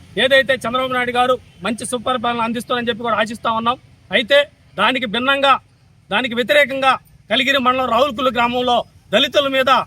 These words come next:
ఏదైతే దళిత మహిళ అయినటువంటి రావులకుల్లు గ్రామస్తులైనటువంటి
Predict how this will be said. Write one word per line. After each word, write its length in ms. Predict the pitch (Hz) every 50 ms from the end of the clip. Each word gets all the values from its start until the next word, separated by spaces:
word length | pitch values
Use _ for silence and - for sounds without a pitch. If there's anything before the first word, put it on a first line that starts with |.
| - _ _ - - _ _ _ - 214
ఏదైతే 320 | 269 277 269 220 - 285 277 247 - - _ _ 165
దళిత 200 | 220 254 247 269 269 254 226
మహిళ 160 | 226 254 269 254
అయినటువంటి 360 | 254 247 240 240 208 247 240 208 156 143 175
రావులకుల్లు 540 | 190 240 262 269 254 208 247 247 247 233 208 175 - _ - _ _ _ _ _ _ _
గ్రామస్తులైనటువంటి 840 | - 202 233 254 254 240 - 233 240 226 233 226 220 214 208 202 220